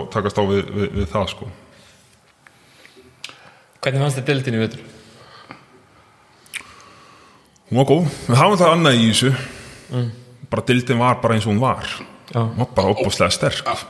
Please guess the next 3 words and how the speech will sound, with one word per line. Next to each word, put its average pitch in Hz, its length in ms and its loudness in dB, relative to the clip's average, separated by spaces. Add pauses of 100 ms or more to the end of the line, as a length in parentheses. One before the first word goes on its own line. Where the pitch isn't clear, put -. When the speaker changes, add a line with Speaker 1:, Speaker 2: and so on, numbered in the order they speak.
(160)
Speaker 2:
Já. 110 180 0 (1040)
Speaker 1:
Og, 98 640 0
eh, 90 680 -2